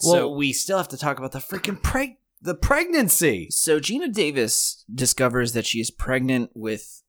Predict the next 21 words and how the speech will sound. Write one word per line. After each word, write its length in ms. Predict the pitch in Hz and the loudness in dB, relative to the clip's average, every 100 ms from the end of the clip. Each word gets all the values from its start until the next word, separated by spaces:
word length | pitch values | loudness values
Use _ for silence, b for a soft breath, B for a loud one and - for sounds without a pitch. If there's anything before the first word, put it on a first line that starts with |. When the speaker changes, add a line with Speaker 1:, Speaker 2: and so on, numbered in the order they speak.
| - | -6
Speaker 2:
uh, 240 | 104 87 | -2 -2
Brundle's 520 | 107 110 101 98 87 - | -4 -6 -4 -4 -6 -6
baby, 380 | 85 71 - - - _ _ _ - | -6 -8 -10 -12 -16 _ _ _ -10
and 520 | 113 110 107 104 98 | -6 -4 -6 -6 -8
she 220 | - - 120 | -6 -6 -6
can't 260 | - 123 | -4 -6
be 120 | 123 | -4
sure 520 | 117 - 113 107 101 - | -6 -4 -4 -2 -2 -4
if 140 | 107 | -2
it's, 320 | 101 - - - | -2 -2 -6 -4
uh, 220 | 101 92 | -2 -4
pre-Fly 680 | - - 117 110 - 98 85 | -4 -6 -6 -4 -2 0 -2
Brundle 560 | 80 92 85 85 80 - _ | -4 -8 -6 -8 -8 -12 _
or 220 | 95 87 | -8 -8
post-Fly 640 | - 104 90 - - 85 80 | -6 -6 -6 -6 -6 -6 -6
Brundle, 560 | - 85 78 - 82 - | -8 -10 -8 -12 -12 -12
and 120 | 90 | -10
she 140 | - 92 | -8 -6
doesn't 280 | 101 101 - | -6 -6 -8
want 540 | 95 87 92 85 - - | -10 -8 -6 -4 -6 -6
this 420 | 92 87 - - | -8 -4 -2 -2